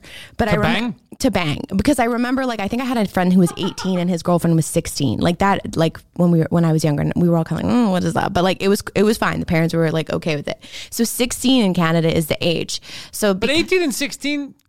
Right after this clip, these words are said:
Speaker 2: it's not as weird as it sounds
Speaker 1: It's
Speaker 2: in, in
Speaker 1: not
Speaker 2: my
Speaker 1: as
Speaker 2: head.
Speaker 1: weird. It really isn't. Um, but, like, you're, it, there's just no statutory rape in Canada. So you, you're not gonna, like, you're not gonna get in trouble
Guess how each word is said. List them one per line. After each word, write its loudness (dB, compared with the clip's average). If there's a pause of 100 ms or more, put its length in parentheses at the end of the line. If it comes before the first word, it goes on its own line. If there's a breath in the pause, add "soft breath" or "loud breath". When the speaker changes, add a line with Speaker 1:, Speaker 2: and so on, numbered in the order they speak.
Speaker 2:
it's -20
not -6
as -6
weird -4
as -8
it -14
sounds 0
Speaker 1:
It's -4
Speaker 2:
in, -2
in 2
Speaker 1:
not 0
Speaker 2:
my 2
Speaker 1:
as -2
Speaker 2:
head. 0
Speaker 1:
weird. -2
It -4
really 2
isn't. 4 (380 loud breath)
Um, -2 (120)
but, -2
like, 0
you're, 2 (120)
it, -4
there's 2
just -6
no 4
statutory 0
rape 2
in -6
Canada. -10
So -2
you, 0
you're 2
not -2
gonna, -4
like, -4 (480 loud breath)
you're 4
not 2
gonna 2
get 2
in 2
trouble 0